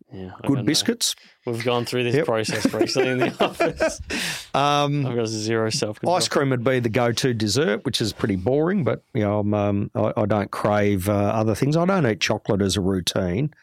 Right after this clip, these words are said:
Speaker 1: Mm.
Speaker 2: The only thing I would routinely have every day would be coffee. The rest is trying to, try to sort of mix it up a bit. But, um, we're on the wagon at the moment, so, uh, there's been no alcohol and, and very, um, small portions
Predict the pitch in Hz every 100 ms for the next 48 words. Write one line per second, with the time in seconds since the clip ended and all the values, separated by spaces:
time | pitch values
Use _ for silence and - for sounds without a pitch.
0 | _ - 101 156 156 135 120 107 101 90
1 | 104 98 - 98 87 87 87 95 82 85
2 | 104 92 82 90 80 90 87 - _ -
3 | - 101 92 85 92 104 - - 87 -
4 | 92 90 87 85 _ _ _ _ _ _
5 | 104 95 95 104 90 90 90 - 92 92
6 | - 85 98 - - 95 - 98 92 95
7 | 87 - - - 117 120 104 110 117 104
8 | 110 - 104 120 151 165 - 113 107 104
9 | 107 104 104 - 113 110 113 104 107 104
10 | 101 113 110 104 104 98 - - - -
11 | 110 110 123 123 120 117 113 110 110 -
12 | - 127 127 117 127 - _ - 139 127
13 | 113 101 98